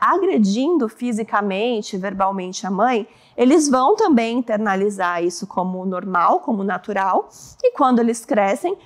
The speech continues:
eles vão reproduzir essa referência de afeto e de amor com a violência, então perpetrando essa violência dentro dos relacionamentos deles,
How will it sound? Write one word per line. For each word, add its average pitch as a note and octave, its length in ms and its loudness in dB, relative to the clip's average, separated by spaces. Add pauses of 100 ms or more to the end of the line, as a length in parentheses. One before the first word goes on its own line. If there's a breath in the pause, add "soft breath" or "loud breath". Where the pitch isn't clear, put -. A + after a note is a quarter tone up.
(200 soft breath)
eles D4+ 320 2
vão C4 220 0
reproduzir D#4 1200 0 (580)
essa A#3+ 280 2
referência C4 680 0
de B3 140 -2
afeto A#3 540 0
e - 20 -2
de G#3 120 -2
amor A#3+ 380 0 (500 soft breath)
com D4 240 4
a E4 80 4
violência, D4+ 640 0
então G#3+ 240 -2
perpetrando C#4 1200 0
essa - 360 -2
violência B3 640 -2
dentro A3+ 320 -4
dos A#3+ 160 -8
relacionamentos A3 840 -2
deles, G#3 540 -4